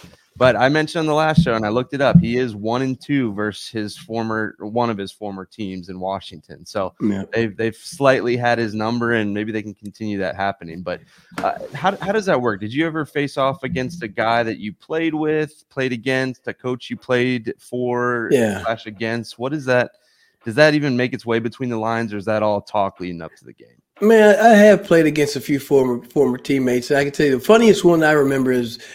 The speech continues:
Speaker 2: when I was, it was my second stint in Miami, and we played the Jets. And there was a guy by the name of LaRon Landry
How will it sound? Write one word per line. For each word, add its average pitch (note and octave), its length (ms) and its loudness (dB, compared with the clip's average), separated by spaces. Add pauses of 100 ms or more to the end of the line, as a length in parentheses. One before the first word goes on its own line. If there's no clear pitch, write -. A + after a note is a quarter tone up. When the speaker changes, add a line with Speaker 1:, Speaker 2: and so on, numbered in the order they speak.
Speaker 2:
when D3+ 100 2
I D#3+ 100 6
was, E3 160 2
it D3 180 -12
was B2+ 240 -8
my B2+ 80 0
second E3+ 400 2
stint D3 260 0
in C#3+ 80 -2
Miami, A#2+ 560 -2
and A2+ 80 -4
we A#2 80 -4
played C#3 320 2
the A#2+ 80 0
Jets. G#2+ 500 -4
And A#2+ 80 -2
there C3 140 2
was C#3 140 2
a C3 40 2
guy C3 360 2
by C3+ 180 2
the A#2+ 80 -2
name A#2+ 260 0
of A2 100 -4
LaRon C#3+ 500 2
Landry D3+ 580 2